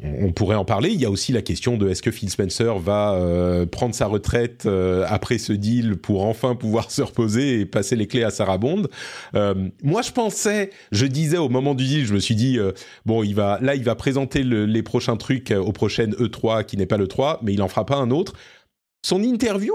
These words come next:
il avait l'air quand même à fond, donc, euh, je sais pas, peut-être que, qu'il sera encore là.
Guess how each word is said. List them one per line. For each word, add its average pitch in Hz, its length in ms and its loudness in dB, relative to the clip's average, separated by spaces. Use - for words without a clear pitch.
il 185 100 2
avait 131 160 0
l'air 254 200 0
quand 160 100 0
même 349 180 0
à 139 80 0
fond, 139 300 -4
donc, 101 300 0
euh, 101 180 2
je 123 100 2
sais 147 140 0
pas, 95 220 -2
peut-être - 420 -4
que, 76 160 -4
qu'il 80 120 -4
sera - 140 -2
encore 78 240 0
là. 98 180 0